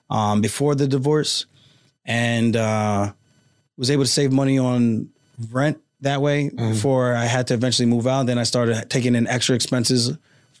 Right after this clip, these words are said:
Speaker 1: in New York, which is very expensive.
Speaker 2: Yeah.
Speaker 1: Uh, so when you start to account for those things, recovery stuff, whether it's a sauna, physical therapy, um, dry needling, all the stuff that a, a high level athlete should be able to have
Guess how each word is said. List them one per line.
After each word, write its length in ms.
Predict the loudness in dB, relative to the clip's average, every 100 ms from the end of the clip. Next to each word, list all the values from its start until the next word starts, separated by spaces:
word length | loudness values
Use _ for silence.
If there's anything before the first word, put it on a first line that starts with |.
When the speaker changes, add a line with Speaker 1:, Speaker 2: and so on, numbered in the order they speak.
| -10
Speaker 1:
in 160 | -2 0
New 60 | 2
York, 340 | 2 0 0
which 160 | 0 2
is 120 | 0
very 320 | 0 0 0
expensive. 480 | 0 0 0 0 -2 -4
Speaker 2:
Yeah. 240 | -2 -2 -2 -8 -6
Speaker 1:
Uh, 500 | -2 0 0 -2 -6 -10 -20 _ -6
so 280 | 0 0 0 0
when 120 | 2
you 200 | 2 0 -4 -4
start 220 | -2 0
to 120 | 0
account 320 | 0 0 -2
for 80 | 0
those 180 | 0 0
things, 560 | 0 2 2 2 0 -6 -14 _
recovery 540 | -8 -4 -2 2 2
stuff, 320 | 2 0 0 0
whether 200 | 0 0
it's 140 | 0
a 40 |
sauna, 600 | -2 0 0 2 0 -2
physical 340 | -2 -2 0 -2
therapy, 640 | 0 0 0 0 0 -2 -4 -16 -20 -6
um, 380 | -2 0 0 0
dry 360 | 0 0 0
needling, 520 | 0 2 0 0 -4 -6 _ _ _
all 120 | -2
the 80 | 0
stuff 200 | 0 0
that 120 | 0 -2 -2 -2
a, 80 |
a 40 | -2
high 460 | 0 0 0 2 2
level 260 | 2 2
athlete 360 | 0 0 -2 0
should 600 | 0 0 0 0 -4 -10 _
be 160 | -2 2
able 160 | 2
to 240 | 0 0 0
have 240 | 0 -2